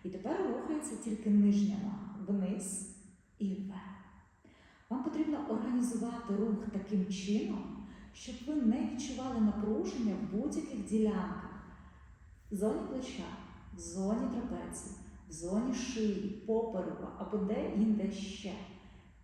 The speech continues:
Легкий, вільний, спокійний рух. Збалансований. Розподіляємо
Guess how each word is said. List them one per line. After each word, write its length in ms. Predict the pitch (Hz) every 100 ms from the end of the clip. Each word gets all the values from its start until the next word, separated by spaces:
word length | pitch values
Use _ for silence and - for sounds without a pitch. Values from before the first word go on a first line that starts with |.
| -
Легкий, 720 | 208 220 240 294 - 320 302 294 - - - - 190 -
вільний, 540 | 254 262 285 269 277
спокійний 1120 | 277 - 196 - 208 208 214 208 208 208 -
рух. 380 | 202 185 - - - - - - -
Збалансований. 1200 | - - 226 262 240 226 - 202 165 160 160 -
Розподіляємо 840 | 196 - 190 180 185 185 170 180